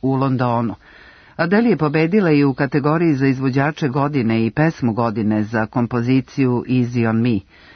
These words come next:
Nagrade Brit dodeljuje britanska fonografska industrija od hiljadu devetsto sedamdeset sedme godine.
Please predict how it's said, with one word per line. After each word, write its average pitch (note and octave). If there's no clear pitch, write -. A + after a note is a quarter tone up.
Nagrade C3
Brit E3+
dodeljuje C#3
britanska C3+
fonografska C3
industrija C3
od A2
hiljadu C3+
devetsto A#2
sedamdeset A2
sedme F#2+
godine. F2+